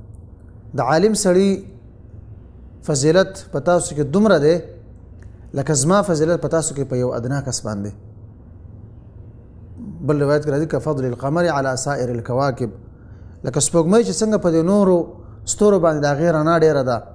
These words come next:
دغه شان د عالم مثال دی په عامو خلکو کې. د علم دومره ډېر فضایل دي. نننی پروګرام کې راسره بیا محترم میلمه الشیخ مولانا حافظ فضل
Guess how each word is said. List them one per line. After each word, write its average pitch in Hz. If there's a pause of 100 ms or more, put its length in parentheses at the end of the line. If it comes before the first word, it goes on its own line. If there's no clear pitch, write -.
(560)
دغه 139
شان 151 (600)
د 131
عالم 131
مثال 123
دی 117
په 120
عامو 113
خلکو 110
کې. 113 (760)
د 131
علم 151 (680)
دومره 147
ډېر 135
فضایل 127
دي. 113 (640)
نننی 147
پروګرام 143
کې 135
راسره 127
بیا 139
محترم 131 (680)
میلمه 131 (1600)
الشیخ 147
مولانا 131 (100)
حافظ 127
فضل 117